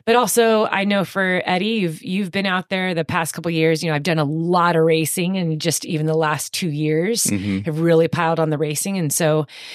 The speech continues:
Speaker 1: you know, you've been all over the world with me, a-, across the country with me, and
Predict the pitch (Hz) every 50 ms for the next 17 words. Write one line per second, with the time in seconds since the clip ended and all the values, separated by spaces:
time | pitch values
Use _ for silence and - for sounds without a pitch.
0 | - - - - - 160 156 160 156 160 185 185 170 156 196 175 170 165 160 160
1 | 147 147 147 143 151 156 160 160 151 185 156 - - 196 190 185 190 190 170 156
2 | 151 - - 143 - 185 170 160 147 - 175 - - 170 165 - - 175 165 156
3 | - - 170 165 170 175 160 156 151